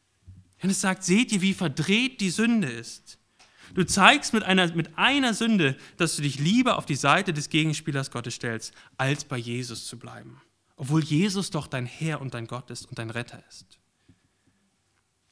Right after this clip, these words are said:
Und dann sagt er in Vers, Vers sechs, ähm, „Jeder, der sündigt, hat ihn weder gesehen noch ihn erkannt“, am Ende.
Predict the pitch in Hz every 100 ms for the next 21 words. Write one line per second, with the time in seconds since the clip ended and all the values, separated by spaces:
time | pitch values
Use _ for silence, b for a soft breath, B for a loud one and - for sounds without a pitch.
0 | - 139 165 185 202 208 185 175 202 170
1 | - B B B B - 180 170 - 196
2 | 233 - - - _ _ _ _ _ _
3 | - - 143 143 135 135 143 - _ b
4 | b 135 143 208 262 240 185 151 165 202
5 | 175 147 - b b b - 190 - 165
6 | 135 120 185 240 220 165 143 156 170 147
7 | 143 156 139 135 - 135 110 117 113 117
8 | 110